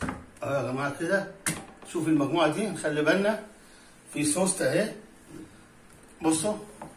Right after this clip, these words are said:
هنطلع كده، دي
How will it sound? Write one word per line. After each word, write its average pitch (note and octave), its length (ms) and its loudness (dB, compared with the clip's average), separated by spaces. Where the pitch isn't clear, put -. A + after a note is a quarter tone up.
هنطلع D#3+ 440 4
كده، F#3+ 440 4
دي G3+ 280 -2